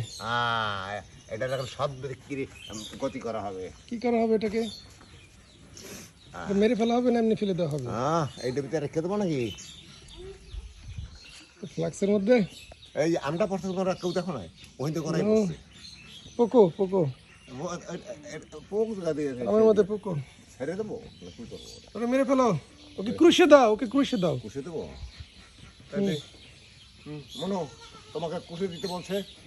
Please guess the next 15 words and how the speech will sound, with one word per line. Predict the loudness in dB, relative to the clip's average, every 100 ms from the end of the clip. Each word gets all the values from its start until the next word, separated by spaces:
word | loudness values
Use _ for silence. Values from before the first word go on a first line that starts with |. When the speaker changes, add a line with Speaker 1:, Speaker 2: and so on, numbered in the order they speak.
| -20 -20 -12
Speaker 1:
না, | -8 -6
তোমাকে | -4 -6
ক্রুশে | -6 -8
দেবো | -4 -2 -2
না, | -2 -6 -14 -16 -18 -10
তোমাকে | -8 -6
মাটিতে | -6 -8 -8 -10
দেবো। | -8 -12 -14 -20 -20 -16 -14 -12 -12
হ্যাঁ, | -14 -16 -20 -20 -14 -10
খালি | -10
মাত্র | -8 -10 -6
একটা | -8 -8 -8
পাছা | -8 -8
দেবো | -10 -12
তোমারে। | -12 -16